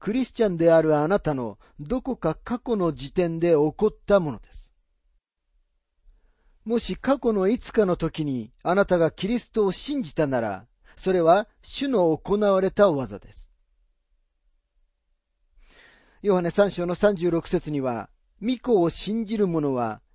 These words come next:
永遠の命を持つ」と約束されています。あなたがキリストを信じた時に、あなたはその瞬間、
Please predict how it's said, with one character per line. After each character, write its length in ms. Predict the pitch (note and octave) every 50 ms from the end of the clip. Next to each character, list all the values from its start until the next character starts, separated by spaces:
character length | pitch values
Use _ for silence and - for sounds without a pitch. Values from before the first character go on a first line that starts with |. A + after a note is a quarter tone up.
| _
永 140 | - D3+ F3+
遠 380 | A3 B3+ C4 B3+ A#3+ A3+ G#3+ G#3+
の 120 | G#3+ G#3+
命 460 | A3+ B3 B3 A3+ F3+ - - - F#3
を 120 | F3 D#3+ D#3+
持 180 | E3 F#3+ G#3+
つ」 140 | G#3 - - -
と 100 | G3+ G3
約 300 | F3 D3+ D3 C#3 - -
束 220 | - F3 - -
さ 140 | - - C#3
れ 60 | B2
て 120 | A2+ - -
い 60 | -
ま 100 | - F3
す。 200 | - - - _ _ _ _ _ _ _ _ _ _ _ _ _ _ _ _ _ _ _ _ _ _ _ _ _ _ _ _ _ _ _ _ _ _ _ _ _ _ _ _ _ _ _ _ _ _ _ _ _ _ _ _ _ _ _ _ _ _ _ - - - - - - _ -
あ 100 | F3+ G3
な 100 | G3+ F#3
た 100 | - E3
が 140 | D#3+ D#3+
キ 160 | D3 - - G#3
リ 100 | A#3+ A3
ス 80 | -
ト 140 | - - G3+
を 60 | G3
信 260 | F3 - - B3 A#3+
じ 120 | G3 D3 -
た 120 | E3+ D#3
時 240 | - D3 - - B2+
に、 240 | A#2+ A2 G#2+ G2+ - _ _ _ _ _ -
あ 80 | E3
な 100 | F3+ E3+
た 120 | D#3 - E3
は 120 | F3+ D#3+
そ 140 | - - F3
の 140 | G#3 G#3 F3
瞬 340 | - - - F3+ G#3 A3+ G#3
間、 340 | - F#3+ F#3 G3+ G#3+ G#3+